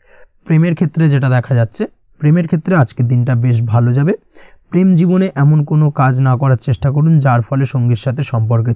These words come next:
তিক্ততা বাড়ে। অবশ্যই দীর্ঘদিন ধরে চলা ঝামেলা অশান্তির আজকের দিনে কিছুটা, উম, মিটিয়ে নেওয়ার সুযোগ পাবেন। অবশ্যই সেই সমস্যাগুলোকে মিটিয়ে নেওয়ার চেষ্টা করুন, দুজনে আলোচনা করে কিন্তু সম্পর্কটাকে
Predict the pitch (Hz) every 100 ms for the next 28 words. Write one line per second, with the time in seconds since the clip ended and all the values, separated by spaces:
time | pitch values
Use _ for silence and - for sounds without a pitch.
0 | - 113 - 120 117 113 123 415 - -
1 | - - - 147 175 - 196 143 131 147
2 | 147 139 139 135 139 135 113 120 123 123
3 | - 127 123 160 - - _ 127 123 -
4 | 127 135 151 143 127 120 127 131 127 -
5 | - 131 127 127 123 143 135 135 127 127
6 | 127 139 147 147 165 131 135 - 160 -
7 | 147 - 120 113 135 131 131 123 131 120
8 | 117 127 127 - 131 - 135 147 151 131
9 | 123 123 127 - 120 131 156 147 - 147
10 | 151 151 139 254 - _ - - 139 131
11 | 131 131 127 131